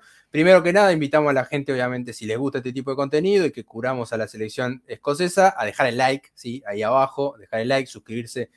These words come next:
si aún no están suscriptos, a dejar en comentarios cómo se sienten, sobre todo con esta, estos resultados de Escocia y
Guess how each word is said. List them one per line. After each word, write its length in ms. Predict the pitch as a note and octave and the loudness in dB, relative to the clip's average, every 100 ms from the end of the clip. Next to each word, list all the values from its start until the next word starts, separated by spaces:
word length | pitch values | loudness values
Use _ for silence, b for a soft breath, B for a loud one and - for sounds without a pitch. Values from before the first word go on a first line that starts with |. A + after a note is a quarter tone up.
| _ | _
si 160 | - F#2 | -12 -8
aún 220 | G2+ A2 | -6 -6
no 60 | |
están 200 | G2 A2 | -8 -10
suscriptos, 680 | G#2 G#2 E3 E3 D#3 C#3+ C#3+ _ - | -10 -8 -2 -2 0 -4 -4 _ -8
a 120 | A#2 | -6
dejar 260 | A#2 D3+ | 0 0
en 100 | B2 | 0
comentarios 540 | A2 G#2+ A2 E3 D#3 - | -4 -6 0 2 2 0
cómo 200 | A2+ G#2+ | -6 -8
se 140 | G#2 | -10
sienten, 400 | - A#2 A2 A2 | -8 -8 -6 -10
sobre 260 | - G2 F#2+ | -10 -12 -12
todo 320 | G#2 G#2+ G2+ b b | -8 -8 -8 b b
con 180 | G#2 G#2 | -10 -10
esta, 460 | G2+ - G#2 G2+ | -8 -4 -2 -2
estos 200 | G#2+ - | -6 -8
resultados 440 | F#2+ - G2 A2 G#2+ | -10 -12 -8 -4 -4
de 60 | |
Escocia 400 | G#2 - F3 E3 | -6 -4 -4 -2
y 120 | A2 | -8